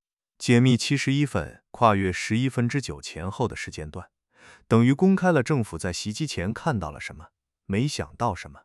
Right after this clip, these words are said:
对历史学家来说，这是金矿；对遇难者家属来说，可能是追问本来能不能避免的依据。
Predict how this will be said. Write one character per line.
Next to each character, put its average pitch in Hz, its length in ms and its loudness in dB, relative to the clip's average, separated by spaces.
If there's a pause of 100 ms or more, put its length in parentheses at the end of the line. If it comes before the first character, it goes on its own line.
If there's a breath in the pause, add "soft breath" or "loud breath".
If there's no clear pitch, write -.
(760)
对 156 140 6
历 160 160 8
史 110 140 -2
学 104 160 -2
家 113 160 2
来 92 120 0
说， 98 300 0
这 101 140 -6
是 90 140 -10
金 107 240 -2
矿； - 260 -6 (640 soft breath)
对 196 180 6
遇 202 120 6
难 160 140 6
者 98 140 -2
家 131 220 0
属 - 120 -8
来 71 160 -10
说， 80 320 -8 (240 soft breath)
可 104 200 2
能 101 120 4
是 117 140 0
追 131 220 2
问 98 280 0 (140)
本 80 220 -4
来 90 180 -2
能 110 240 0
不 117 80 -2
能 92 160 -2
避 151 180 -2
免 80 220 -8
的 60 80 -18
依 85 180 -8
据。 107 240 -8